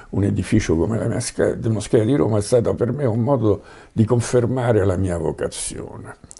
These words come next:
Ecco, dicevo che durante la mia, eh, carriera c'è stato anche molto importante l'insegnamento.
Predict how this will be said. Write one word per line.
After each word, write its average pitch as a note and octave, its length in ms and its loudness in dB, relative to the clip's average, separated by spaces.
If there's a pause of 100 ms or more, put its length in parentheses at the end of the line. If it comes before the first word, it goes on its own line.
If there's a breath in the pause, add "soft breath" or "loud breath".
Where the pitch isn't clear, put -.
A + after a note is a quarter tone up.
(920 loud breath)
Ecco, - 460 -6
dicevo C3 640 4
che A2+ 360 6 (2500 loud breath)
durante A#2+ 520 4
la G2+ 120 8
mia, G2 560 4 (440 soft breath)
eh, - 340 -12
carriera G2+ 640 6
c'è G2 180 2
stato A#2+ 300 2
anche A#2 260 0
molto G2+ 440 -2
importante G2+ 720 0
l'insegnamento. - 1200 -8